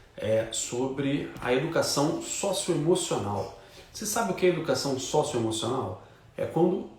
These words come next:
o aluno, ele é o protagonista da sua própria história.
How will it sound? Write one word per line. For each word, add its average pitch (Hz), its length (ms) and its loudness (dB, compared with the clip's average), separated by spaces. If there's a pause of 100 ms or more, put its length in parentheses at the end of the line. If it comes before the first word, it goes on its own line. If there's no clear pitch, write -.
o 120 220 0
aluno, 135 600 0
ele 123 280 -2
é 120 60 2
o 151 120 0
protagonista 156 1160 0
da 143 120 0
sua - 260 -6
própria 151 640 2
história. 101 880 -6